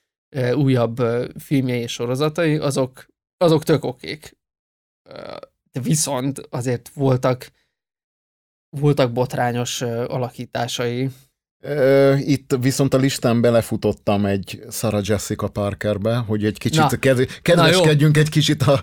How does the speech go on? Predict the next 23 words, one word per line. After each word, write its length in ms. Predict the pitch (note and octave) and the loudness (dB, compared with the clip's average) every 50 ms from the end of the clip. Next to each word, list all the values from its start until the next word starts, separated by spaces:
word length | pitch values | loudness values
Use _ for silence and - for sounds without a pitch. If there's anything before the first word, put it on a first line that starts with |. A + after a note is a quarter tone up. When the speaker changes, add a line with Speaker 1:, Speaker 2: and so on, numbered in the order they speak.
| - - - | -4 -12 -8
Speaker 2:
Szex 320 | - - D3+ C#3+ D3 - | 0 2 2 2 2 2
és 160 | B2+ B2+ - | 0 0 0
New 140 | - B2 A#2+ | 0 0 2
York 280 | B2 B2 A#2 A#2 A2+ - | 4 4 4 4 2 2
rajongóknak 600 | G#2+ A#2 A2+ A2+ A2 A2+ A2+ G2+ A2 A2+ E3+ D#3 | 2 4 4 4 2 2 0 0 0 2 2 4
Speaker 1:
Na 100 | D#3 E3 | 4 4
Speaker 2:
is. 60 | G3 | 4
Speaker 1:
igen, 200 | - - C#3+ C3+ C#3+ | 4 4 2 2 2
na, 120 | D#3+ D#3 | 2 2
ha, 300 | C#3+ D3+ D3+ D3 - - | 2 2 0 -2 -2 -2
ha 140 | D#3 D3+ D3 | 0 0 2
valaki 480 | D3 E3+ G#3 G#3+ G3+ F3+ D3+ D#3+ D#3 D3 | 4 4 4 6 4 4 4 2 2 2
túl 240 | E3+ G3 G#3+ G#3 | 4 6 6 6
van 160 | E3 D#3+ D3+ C#3+ | 6 6 4 4
értékelt, 520 | C#3 C#3 C#3+ - C#3 C3+ C3 - A#2+ A#2+ | 2 2 0 0 -4 -6 -4 -4 -6 -4
tehát 140 | - - B2+ | -4 -6 -6
hogyha, 280 | C3+ C3 B2+ C3 B2 C3 - - - - - G2 _ _ _ _ _ _ _ _ - | -6 -6 -6 -4 -4 -4 -4 -6 -10 -14 -18 -20 _ _ _ _ _ _ _ _ -16
tehát 140 | - C3+ C#3 | -14 -12 -8
Sarah 300 | - - F#3 F3+ E3+ D3 | 0 0 2 2 2 2
Jessica 360 | C#3+ C#3 B2+ - C#3 - B2+ B2 | 2 0 -2 -2 -6 -6 -8 -6
Parker, 580 | - C3 D3 D#3 D3+ - D3+ C#3+ C#3 C#3+ - _ | -2 0 0 0 0 -2 -2 -2 -2 -4 -6 _
ö, 80 | - C#3 C#3+ C3 - _ _ _ _ _ _ _ _ _ _ _ _ _ _ _ _ _ _ | -16 -16 -16 -18 -20 _ _ _ _ _ _ _ _ _ _ _ _ _ _ _ _ _ _
hát, 180 | - C3 C3 | -8 -8 -8